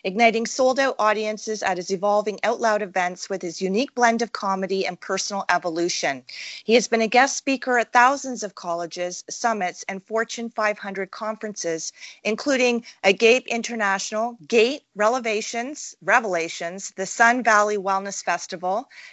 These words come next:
Sedona World Wisdom Days, and the Longevity Now Conference.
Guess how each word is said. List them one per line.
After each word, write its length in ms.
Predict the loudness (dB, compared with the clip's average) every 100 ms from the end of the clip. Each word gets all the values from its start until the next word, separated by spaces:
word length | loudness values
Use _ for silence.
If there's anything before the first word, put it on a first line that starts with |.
| -10
Sedona 520 | -4 2 2 2 -2
World 380 | -2 0 -2 -4
Wisdom 400 | -6 -4 -6 -4
Days, 340 | -2 -2 -2
and 200 | -4 -4
the 80 | -2
Longevity 760 | -2 0 -2 -2 -2 -2 -4 -6
Now 280 | -2 -2 -2
Conference. 760 | -6 -8 -6 -8 -8 -10 -14